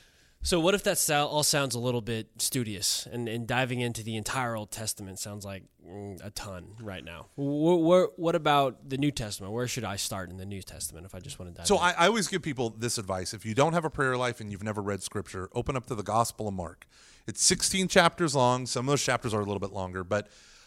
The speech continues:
Speaker 2: uh, my personal encouragement is for everyone to read two chapters of the Gospel a day. And I say read as in read, not study. Because what happens is, like you were talking earlier about how do we get into this, if you don't see the big picture, so the covenant salvation history, the fourteen historical books,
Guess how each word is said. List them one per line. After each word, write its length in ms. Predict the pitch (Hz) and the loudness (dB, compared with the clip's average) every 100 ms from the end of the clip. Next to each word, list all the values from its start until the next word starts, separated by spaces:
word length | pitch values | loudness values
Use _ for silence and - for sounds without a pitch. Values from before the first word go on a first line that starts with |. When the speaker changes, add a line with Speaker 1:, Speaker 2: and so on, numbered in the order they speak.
| _ - | _ -8
Speaker 2:
uh, 80 | 143 | -4
my 380 | 151 180 240 254 | 6 8 10 6
personal 480 | - 226 190 196 | 4 6 6 6
encouragement 580 | 143 113 139 113 104 107 | 2 2 0 0 -2 -6
is 80 | 110 | -6
for 100 | 151 | -4
everyone 360 | 135 135 156 147 | 0 0 0 0
to 60 | |
read 320 | 120 120 110 - | 0 -2 -2 -2
two 260 | 170 190 | -2 -2
chapters 680 | 160 165 135 - 131 123 107 | -2 0 0 -2 -6 -6 -6
of 180 | - 110 | -6 -4
the 80 | 110 | -2
Gospel 560 | 107 101 - 107 98 | -2 -4 -6 -6 -6
a 60 | 101 | -6
day. 300 | 92 82 76 _ - - - | -6 -8 -10 _ -20 -20 -4
And 80 | 160 | 0
I 60 | |
say 280 | 151 - 190 | 2 2 0
read 640 | 117 107 131 135 113 110 - | -2 -4 -4 -2 -2 -4 -4
as 280 | 120 107 107 | -4 -2 -2
in 320 | 120 110 95 | -2 -4 -4
read, 340 | 110 117 107 | -4 -4 -4
not 300 | 107 101 101 | -4 -4 -2
study. 460 | - - 90 80 - _ - - - | -4 -2 -4 -8 -14 _ -20 -14 -6
Because 240 | 147 147 | -2 0
what 140 | 139 127 | 0 -2
happens 480 | 185 214 208 147 | -2 -2 -4 -4
is, 360 | 135 120 117 - - | -2 -2 -2 -6 -2
like 280 | 127 139 | 2 4
you 60 | 160 | 4
were 60 | 131 | 4
talking 280 | 156 151 | 4 2
earlier 300 | 127 123 127 | 0 2 2
about 200 | 110 107 | 2 2
how 100 | 101 | 2
do 40 | 127 | 0
we 140 | 117 | -2
get 160 | 101 104 | -2 -2
into 240 | 113 107 | -2 -4
this, 260 | 135 139 - - - _ _ _ _ _ | -4 -4 -6 -12 -20 _ _ _ _ _
if 140 | 170 160 | 2 2
you 120 | 180 | 0
don't 340 | 123 180 233 | 2 2 4
see 140 | - 220 | 2 0
the 100 | 185 | 0
big 240 | 175 175 | -2 -2
picture, 220 | 143 - | -6 -8
so 120 | 117 123 | -6 -6
the 100 | 117 | -6
covenant 500 | - 175 175 175 165 | 2 4 4 0 0
salvation 500 | 160 143 143 151 131 | 0 0 -4 -6 -8
history, 420 | 131 123 - 120 | -8 -8 -8 -8
the 140 | 107 | -8
fourteen 420 | - 156 143 147 | -6 -6 -6 -6
historical 480 | 131 113 139 131 139 | -6 -6 -4 -4 -4
books, 380 | 110 117 107 - | -6 -6 -6 -10